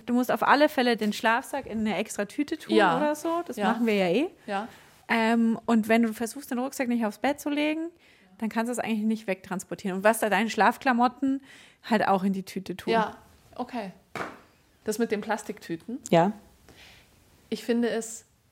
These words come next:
Speaker 2: wirklich ganz, ganz schwer auszuhalten, wenn ich im Lager ausschlafen darf und andere
Speaker 1: Machen
Speaker 2: früh
Speaker 1: Rascheln.
Speaker 2: aufbrechen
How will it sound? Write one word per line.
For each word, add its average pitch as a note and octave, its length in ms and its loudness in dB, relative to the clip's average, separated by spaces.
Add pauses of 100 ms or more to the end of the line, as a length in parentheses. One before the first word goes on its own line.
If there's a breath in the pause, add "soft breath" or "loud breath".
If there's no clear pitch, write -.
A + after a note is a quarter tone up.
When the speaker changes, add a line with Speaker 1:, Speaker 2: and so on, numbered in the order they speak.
(840)
Speaker 2:
wirklich G#3+ 360 -8 (500)
ganz, B3+ 400 -2
ganz A#3+ 320 -2
schwer G3+ 300 2
auszuhalten, G3+ 720 -4
wenn F#3+ 140 -2
ich - 260 -8
im A3+ 100 -2
Lager A3 520 -2 (280)
ausschlafen F#3+ 680 -2
darf G3 340 -6
und G#3 260 -6
andere A3+ 520 -2
Speaker 1:
Machen A#3 180 2
Speaker 2:
früh B3+ 200 6
Speaker 1:
Rascheln. A#3 300 6
Speaker 2:
aufbrechen A3 680 -6